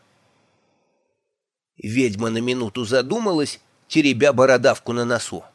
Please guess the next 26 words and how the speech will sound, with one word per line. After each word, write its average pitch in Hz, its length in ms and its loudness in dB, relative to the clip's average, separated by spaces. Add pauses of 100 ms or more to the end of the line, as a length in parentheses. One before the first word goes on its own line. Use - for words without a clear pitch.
(1000)
Шестнадцать - 720 -6
лет — 143 300 0
достаточный 123 720 0
возраст. 101 540 -4 (500)
Она 185 260 2
будет 151 300 0
уже 151 180 2
вполне 170 440 2
самостоятельной, 165 1000 0 (200)
но 160 140 -6
еще 233 380 0
не 226 140 -2
сложившейся 175 720 0
личностью. 82 640 -10 (520)
Так-так. - 440 -4 (760)
Пусть 220 400 -2
принцесса 160 760 0
уколет 175 680 0
палец - 420 -2
и - 20 -2
умрет, 240 600 2
чтобы 170 420 4
воскреснуть 175 720 0
через 185 360 0
сто 233 220 0
лет. 127 320 0